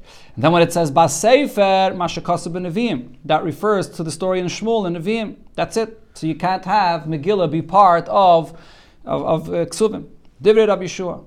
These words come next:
That's the Rabbi Yeshua's opinion. So he argues with what we said before. Rabbi Elazar Midai Yoimel, exactly like we darshan before. Ksoiv Zois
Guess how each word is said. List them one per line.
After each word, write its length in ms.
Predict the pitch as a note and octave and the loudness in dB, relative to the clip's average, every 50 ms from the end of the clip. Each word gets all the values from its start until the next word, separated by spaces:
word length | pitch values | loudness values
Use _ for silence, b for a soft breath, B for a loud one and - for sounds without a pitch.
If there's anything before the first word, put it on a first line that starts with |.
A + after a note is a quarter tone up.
| - - | -16 -10
That's 220 | - E3 D#3 C3+ - | -6 -6 -6 -6 -6
the 100 | - E3 | -8 -4
Rabbi 240 | E3 E3 D#3+ D#3 | -4 -4 -4 -4
Yeshua's 300 | D#3 C3 - E3+ E3 D3+ | -6 -6 -6 -6 -6 -6
opinion. 320 | C#3+ C#3 - D3+ C#3+ C#3 C3+ | -6 -6 -6 -4 -4 -4 -6
So 100 | - D3+ | -4 -2
he 80 | D#3+ | 0
argues 340 | F3 F3 F3+ F#3 F3 F3 D#3+ | 2 4 4 2 2 -2 -6
with 120 | D#3+ D3 - | -6 -6 -6
what 120 | E3 D#3+ | -6 -4
we 60 | D#3+ | -6
said 240 | D3+ - F3 E3+ D#3 | -6 -6 -6 -6 -6
before. 320 | D#3+ D3+ - - B2 - - b b b b b b | -8 -10 -10 -12 -12 -14 -14 b b b b b b
Rabbi 160 | - G2+ - | -18 -14 -10
Elazar 300 | G#2+ A#2+ B2 A2 B2+ B2 | -8 -8 -6 -4 -2 0
Midai 440 | A#2+ B2 B2 B2 F#3 G#3+ C4 C4+ B3+ | 0 0 2 6 8 8 8 8 6
Yoimel, 380 | B3 B3 B3 A#3 A3 F#3+ F3 D#3+ | 4 4 2 2 0 0 0 -2
exactly 440 | D3 A#2+ C#3+ F3 F#3 F3 - F3+ F3 | -2 0 2 2 2 2 2 0 -2
like 160 | E3 D3 D#3 | -2 -2 -2
we 80 | E3 | -2
darshan 400 | E3 F3 G#3 A#3 A3 - - G3+ | 2 4 4 4 4 2 -2 -6
before. 320 | F3+ F3+ F3 - E3 D3+ C#3+ | -6 -6 -4 -4 -4 -4 -4
Ksoiv 240 | - - G3 G3 F3+ | -4 -4 -2 -2 -2
Zois 640 | D3 D#3 F#3 F#3+ F#3+ F3+ F3 D#3+ D3+ C#3 - - | 0 0 2 2 4 4 2 2 0 -2 -4 -8